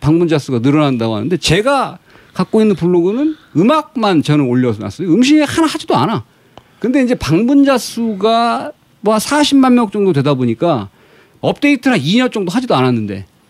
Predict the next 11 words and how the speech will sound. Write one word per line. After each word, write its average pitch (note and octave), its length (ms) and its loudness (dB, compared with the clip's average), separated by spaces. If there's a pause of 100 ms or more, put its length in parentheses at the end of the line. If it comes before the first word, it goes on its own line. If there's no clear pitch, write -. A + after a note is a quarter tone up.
(580)
이거를 D4 460 2
보고 A#3 480 0
쪽지를 C#4+ 560 0
엄청 F4 400 2
많이 D4+ 140 2
남겨놔요. C#3 640 -2 (920)
"사십만 A#3+ 640 0
원에 F#3+ 380 -2 (220)
살 B3 240 -4
테니 G3+ 260 0
팔아라." F3+ 400 -10